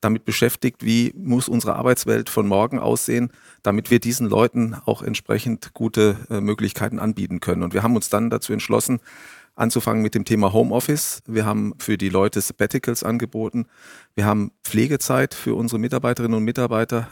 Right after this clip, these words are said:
ermöglicht, wenn Eltern oder Verwandte in die Pflege gekommen sind. Und wir haben eine Wahlarbeitszeit eingeführt,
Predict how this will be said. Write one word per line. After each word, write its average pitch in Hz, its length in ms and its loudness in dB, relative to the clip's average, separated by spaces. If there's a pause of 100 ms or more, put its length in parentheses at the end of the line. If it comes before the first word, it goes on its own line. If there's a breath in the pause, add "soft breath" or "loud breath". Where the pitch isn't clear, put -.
ermöglicht, 120 720 -4
wenn 110 420 -6
Eltern 113 560 -2
oder 98 240 -2
Verwandte 110 520 -2 (580 loud breath)
in 107 240 0
die 95 180 -6
Pflege 123 500 0 (120)
gekommen 120 400 2
sind. 123 280 0
Und 123 300 -2
wir 110 100 4
haben 110 220 0
eine 104 180 0
Wahlarbeitszeit 98 800 0
eingeführt, 98 520 -2